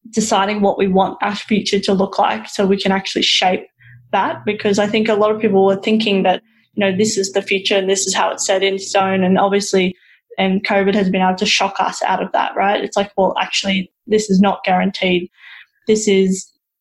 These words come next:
it's not set, and so we can actually shape that. And then what do we want? What do we want to take from this time? What do we want to leave behind? What do we hope that we never have to think about again, but maybe we do, maybe we will have to in the future, but we'll have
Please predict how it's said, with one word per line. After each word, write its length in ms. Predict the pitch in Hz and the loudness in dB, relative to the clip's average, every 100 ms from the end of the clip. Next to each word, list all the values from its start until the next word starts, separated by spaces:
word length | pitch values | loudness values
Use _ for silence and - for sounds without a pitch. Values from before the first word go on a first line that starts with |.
| _ _ | _ _
it's 280 | 226 254 - | -4 -4 2
not 400 | 214 220 226 - | 4 6 2 0
set, 460 | - 302 285 - - | -4 0 0 0 -2
and 220 | 208 202 | -4 0
so 160 | 196 | 0
we 140 | 185 190 | 2 0
can 320 | - 240 202 | 0 -2 -2
actually 400 | 185 - 208 196 | -4 -2 2 2
shape 340 | - - - | 2 0 -2
that. 300 | - - - - _ _ _ | -2 -2 -4 -14 _ _ _
And 180 | 196 190 | 0 2
then 140 | 185 | 4
what 200 | 185 190 | 4 4
do 80 | - | 0
we 120 | 190 | 2
want? 300 | 185 190 185 | 4 4 2
What 120 | 202 214 | 0 2
do 60 | |
we 100 | 196 | 4
want 220 | 190 240 | 4 2
to 80 | 233 | 0
take 320 | 233 233 233 | -2 -2 -2
from 160 | - 233 | -2 0
this 180 | 233 226 | 0 2
time? 300 | 226 220 220 | 2 4 4
What 100 | 208 | 2
do 80 | 196 | 4
we 100 | 196 | 4
want 140 | 196 | 4
to 60 | 196 | 4
leave 320 | 214 226 220 | 4 0 0
behind? 560 | 226 226 220 220 220 | 2 2 2 2 2
What 260 | 214 208 - | 2 0 0
do 80 | 220 | 2
we 160 | 208 | 4
hope 240 | 208 202 196 - | 4 2 0 -2
that 240 | - 202 - - - - | 0 0 0 -12 -16 0
we 60 | 202 | 2
never 180 | 208 220 | 4 2
have 240 | 214 214 | -2 -4
to 120 | - | -6
think 180 | 220 214 | -4 -2
about 160 | 220 202 | 0 0
again, 320 | 202 214 214 | 2 0 2
but 160 | 208 | 0
maybe 280 | 208 208 202 | 0 0 2
we 120 | 196 | 2
do, 500 | 196 220 220 202 202 - - - _ | 2 4 4 4 0 -4 -20 -20 _
maybe 180 | 220 190 | -2 2
we 100 | 190 | 2
will 240 | 196 240 | 4 4
have 220 | 226 226 | 2 -2
to 80 | 220 | 2
in 80 | 220 | 2
the 100 | 214 | 2
future, 400 | 208 220 214 214 | 2 0 0 0
but 240 | - 208 | 0 0
we'll 220 | 202 208 202 | 0 0 0
have 220 | 196 | -2